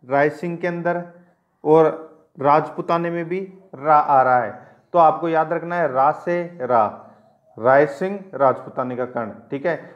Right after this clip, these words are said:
और एक है और है कलयुग का कर्ण। ठीक है, तो कलयुग का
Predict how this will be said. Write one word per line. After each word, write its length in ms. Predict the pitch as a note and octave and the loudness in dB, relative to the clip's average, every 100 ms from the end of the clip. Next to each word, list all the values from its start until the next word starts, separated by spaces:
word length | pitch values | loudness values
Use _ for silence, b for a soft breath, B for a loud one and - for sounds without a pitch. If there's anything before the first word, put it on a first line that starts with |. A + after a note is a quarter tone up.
| - | -2
और 140 | E3+ F3 | 2 2
एक 320 | F3 F3+ F3+ | 2 0 2
है 60 | |
और 360 | F#3 F3+ D#3+ F3 | 2 2 2 2
है 340 | F#3 F3+ - - - | 2 -2 -16 -12 -2
कलयुग 340 | D#3+ E3 G3+ | 0 0 2
का 120 | G3 | 2
कर्ण। 280 | F#3 D3+ A#2+ G2 - _ _ _ _ _ _ | 2 0 -4 -8 -18 _ _ _ _ _ _
ठीक 100 | C3+ | -8
है, 380 | D3+ F3 - - - - | -4 -4 -8 -20 -20 -2
तो 160 | D3 D3 | 2 2
कलयुग 680 | D3 - E3 F3 F#3 E3+ | 2 0 2 4 2 2
का 180 | F3+ F#3 | 2 2